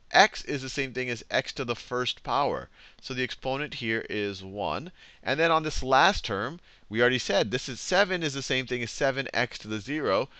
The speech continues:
So the exponent here on the constant term on seven is zero. So these are these things right over here. Those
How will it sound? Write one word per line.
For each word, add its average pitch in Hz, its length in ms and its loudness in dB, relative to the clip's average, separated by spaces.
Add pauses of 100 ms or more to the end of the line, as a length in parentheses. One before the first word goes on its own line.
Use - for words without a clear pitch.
(120)
So - 160 -6
the 127 140 -2
exponent 147 640 -6
here 120 460 0 (180)
on 101 180 -6
the 110 80 -4
constant 113 520 -6
term 90 320 -6
on 101 240 -2
seven 90 440 -4
is 92 480 -4
zero. 80 800 -6
So 87 220 -6
these 107 440 -4
are 85 500 0 (680)
these 110 420 -4
things 98 400 -6
right 92 240 0
over 90 260 -2
here. 82 340 -4
Those 92 400 -4